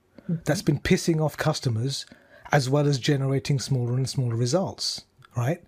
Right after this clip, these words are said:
Speaker 2: It's the chance to take the team off the, you know, this kind of works cruise control setting to simplify, to focus, and to change the definition of success, okay? And I think i-,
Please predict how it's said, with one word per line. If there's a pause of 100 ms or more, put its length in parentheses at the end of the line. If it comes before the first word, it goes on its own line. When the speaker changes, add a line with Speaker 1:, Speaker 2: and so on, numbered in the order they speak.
(440)
Speaker 2:
It's
the
chance
to
take
the
team
off
the, (1000)
you
know, (180)
this
kind
of
works
cruise
control
setting (640)
to
simplify,
to
focus,
and
to
change
the
definition
of
success, (480)
okay? (1600)
And
I
think
i-,